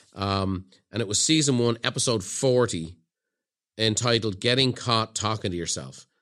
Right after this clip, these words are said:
And Shad is the master of self-talk. So if you're interested in developing your self-talk, uh, that's an episode you absolutely wanna listen to. It's super helpful. It's helped me in my life.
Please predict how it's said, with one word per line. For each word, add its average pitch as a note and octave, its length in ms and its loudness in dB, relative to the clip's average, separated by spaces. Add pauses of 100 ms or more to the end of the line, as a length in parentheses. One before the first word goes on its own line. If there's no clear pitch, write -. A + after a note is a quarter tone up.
(180)
And - 120 -4
Shad C3 300 2
is A#2 120 0
the G#2 80 -2
master G2+ 580 -2 (500)
of F#2+ 260 -4
self-talk. F2+ 580 -4
So G#2+ 180 -2
if F#2 100 -6
you're D#3 200 4
interested B2 600 2
in G#2+ 120 2
developing A2+ 520 0
your G2+ 140 0
self-talk, G2 720 -2 (400)
uh, F#2+ 180 -6
that's A#2 340 0
an A#2+ 80 0
episode A2 400 0
you G2+ 80 0
absolutely G2+ 460 -2
wanna G2 220 0
listen F2+ 340 0
to. F#2+ 160 0
It's F2+ 120 -2
super A#2 360 2
helpful. F2 400 -4
It's F#2 100 -4
helped A2+ 200 0
me A2+ 140 4
in G2 80 2
my G2 160 2
life. C#2 340 -8